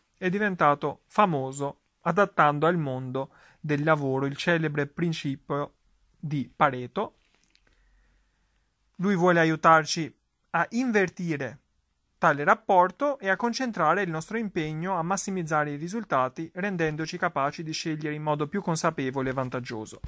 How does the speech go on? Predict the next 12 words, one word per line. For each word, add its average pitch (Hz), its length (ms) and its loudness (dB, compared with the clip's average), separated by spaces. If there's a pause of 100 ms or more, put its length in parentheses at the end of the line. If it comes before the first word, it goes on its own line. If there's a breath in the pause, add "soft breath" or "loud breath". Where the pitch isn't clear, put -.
(460 loud breath)
Cominciamo 262 420 2
subito 214 340 -2
con 196 140 -4
il 185 80 -4
riassunto 170 480 -4
di 151 60 -6
questo 143 240 -10
libro. 120 340 -14 (1300)
Aumenta 254 420 4
la 247 140 4
tua 254 160 4
produttività. 190 640 -2